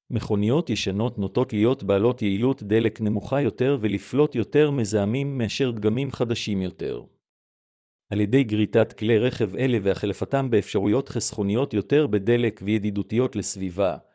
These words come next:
נוכל להפחית משמעותית את פליטת גזי החממה. יתרה מזאת,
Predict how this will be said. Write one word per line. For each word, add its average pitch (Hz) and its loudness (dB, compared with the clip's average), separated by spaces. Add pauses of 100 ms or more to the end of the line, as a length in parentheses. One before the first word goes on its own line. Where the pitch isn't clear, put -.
(320)
נוכל 139 0
להפחית 143 -2
משמעותית 110 -2
את 117 -4
פליטת 147 -2
גזי 107 2
החממה. 95 -2 (1080)
יתרה 110 0
מזאת, 90 -2